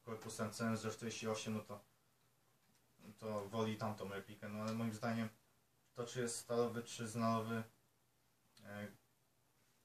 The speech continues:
korpus, no to dla mnie to nie jest duża różnica. No oczywiście, wiadomo, stal jest bardziej wytrzymała, znal jest kruchy.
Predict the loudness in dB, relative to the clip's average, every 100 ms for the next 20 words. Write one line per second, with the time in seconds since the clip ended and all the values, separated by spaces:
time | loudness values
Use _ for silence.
0 | _ -14 -2 -2 -2 -6 -6 -4 -6 -6
1 | -18 -20 -20 -20 -6 -2 0 2 2 2
2 | 2 4 2 2 -2 -2 -2 -2 -2 0
3 | -2 -4 -20 -20 -8 0 2 2 2 2
4 | 2 0 0 -2 0 4 6 6 2 0
5 | 0 0 0 -2 -2